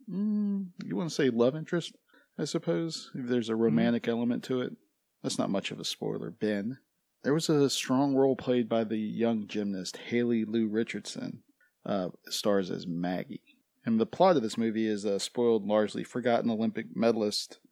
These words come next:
Speaker 1: uh, Melissa Rauch's Hope Gregory, takes action when a promising young gymnast, Maggie, played by Haley Lou Richardson, threatens her status as a local celebrity.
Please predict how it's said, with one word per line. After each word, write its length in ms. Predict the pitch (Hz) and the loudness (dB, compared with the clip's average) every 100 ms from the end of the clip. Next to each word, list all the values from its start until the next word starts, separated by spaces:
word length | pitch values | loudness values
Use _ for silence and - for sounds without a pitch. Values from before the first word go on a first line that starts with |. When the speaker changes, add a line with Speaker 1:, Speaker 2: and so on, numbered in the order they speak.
| _ _ _ | _ _ _
Speaker 1:
uh, 460 | 123 107 104 113 - - - | -6 -4 -4 -6 -8 -12 -4
Melissa 720 | 113 110 - 117 110 101 95 90 | 0 2 2 4 4 4 0 -2
Rauch's 840 | 107 117 110 117 104 95 - - _ - | 2 4 2 0 -2 -4 -8 -12 _ -2
Hope 240 | 123 117 | -2 0
Gregory, 600 | - 104 95 98 101 120 - _ - _ | 0 0 0 -2 -2 -4 -10 _ -20 _
takes 320 | - 131 120 - | -2 0 0 0
action 520 | 113 110 - 127 123 120 | 4 4 4 4 4 4
when 100 | 113 | 2
a 80 | |
promising 580 | 107 - 123 120 - 113 | 0 2 4 4 2 0
young 300 | 110 110 107 | 0 0 0
gymnast, 680 | 98 113 107 107 139 - - _ _ _ _ - | 0 0 0 0 -2 -6 -12 _ _ _ _ 2
Maggie, 520 | 107 107 98 107 120 | 4 4 2 0 -2
played 260 | - 113 | 0 0
by 160 | 107 104 | 2 0
Haley 280 | 101 110 107 | 2 2 2
Lou 100 | 104 | 0
Richardson, 520 | 104 - 98 - 107 | -2 -4 -6 -4 -4
threatens 360 | - 113 120 110 | 0 2 2 0
her 120 | 110 | -2
status 520 | - - 113 104 98 | -2 0 0 0 -2
as 140 | 110 104 | -4 -2
a 60 | |
local 400 | 113 101 101 - | 0 0 -2 -4
celebrity. 680 | 92 - - - - - - | -4 -4 -6 -6 -10 -14 -20